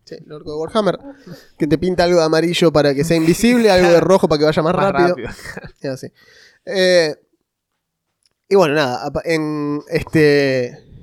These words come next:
Speaker 1: en quinta, los orcos tienen, bueno, originalmente
Speaker 2: Claro, ahora estamos en el,
Speaker 1: estamos,
Speaker 2: estamos,
Speaker 1: o sea,
Speaker 2: estamos
Speaker 1: hablemos
Speaker 2: del
Speaker 1: de
Speaker 2: otro
Speaker 1: los stats.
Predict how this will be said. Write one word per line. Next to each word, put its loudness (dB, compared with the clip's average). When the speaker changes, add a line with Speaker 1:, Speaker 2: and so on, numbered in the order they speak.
Speaker 1:
en -2
quinta, -2
los -4
orcos -6
tienen, -4
bueno, -12
originalmente -10
Speaker 2:
Claro, -20
ahora -14
estamos -16
en -20
el, -20
Speaker 1:
estamos, -8
Speaker 2:
estamos, -
Speaker 1:
o -16
sea, -6
Speaker 2:
estamos 0
Speaker 1:
hablemos 2
Speaker 2:
del 0
Speaker 1:
de -2
Speaker 2:
otro -6
Speaker 1:
los -8
stats. -4